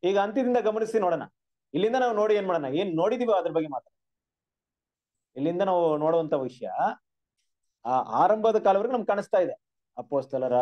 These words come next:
ಆ, ಜೀವನ ಚರಿತ್ರೆ ಇರ್ಬೋದು, ಅದಾದ ನಂತರ ಸಭೆಯ ದೂತರ ಕಾಲ ಇರ್ಬೋದು, antichrist period ಇರ್ಬೋದು, ಅದೆಲ್ಲವನ್ನು ನೋಡಿದೀವಿ. ಇವತ್ತು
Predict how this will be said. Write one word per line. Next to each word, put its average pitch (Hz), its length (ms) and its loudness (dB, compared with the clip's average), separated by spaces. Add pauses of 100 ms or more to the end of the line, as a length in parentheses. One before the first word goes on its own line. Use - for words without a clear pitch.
(580)
ಆ, 117 260 -2
ಜೀವನ 131 280 -2
ಚರಿತ್ರೆ 131 360 -2
ಇರ್ಬೋದು, 123 280 4
ಅದಾದ 127 220 4
ನಂತರ 123 200 -4
ಸಭೆಯ 123 360 0
ದೂತರ 147 380 0
ಕಾಲ 139 180 2
ಇರ್ಬೋದು, 131 560 -2 (680)
antichrist 156 540 0
period 151 220 0
ಇರ್ಬೋದು, 151 260 0
ಅದೆಲ್ಲವನ್ನು 233 380 0
ನೋಡಿದೀವಿ. 120 340 -4
ಇವತ್ತು - 420 -12